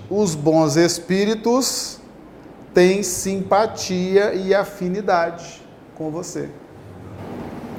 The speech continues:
O homem velho grita assim, o ancião que tá dentro, né? Doutor da lei, materialismo, pontos de vista. Não abra mão dos seus pontos de vista,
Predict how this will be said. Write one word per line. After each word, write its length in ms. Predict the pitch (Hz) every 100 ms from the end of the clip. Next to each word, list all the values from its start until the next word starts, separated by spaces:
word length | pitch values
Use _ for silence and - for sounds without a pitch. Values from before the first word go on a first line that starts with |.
| 98
O 40 | 123
homem 200 | 143 135
velho 300 | 147 170 147
grita 300 | 151 165 170
assim, 420 | - 135 104 85
o 80 | 110
ancião 500 | 123 - 139 147 143
que 80 | -
tá 140 | 123
dentro, 440 | 107 117 107 - - 92
né? 360 | 110 160 175 - - - - -
Doutor 360 | 113 117 139 127
da 140 | 123
lei, 480 | 110 123 127 107 90 - - - - - - - -
materialismo, 960 | 117 107 135 123 113 107 131 127 107 95 - - - - - - - - - - - - - -
pontos 380 | 131 139 131 113
de 120 | 113
vista. 580 | 98 143 151 - 117 92 - - - - - - - - - - - - - - - - - - - - - - - - 127
Não 200 | 147 143
abra 280 | 139 135
mão 260 | 123 147 170
dos 120 | 151
seus 200 | 143 120
pontos 380 | - 143 143 110
de 80 | 104
vista, 480 | 98 160 143 -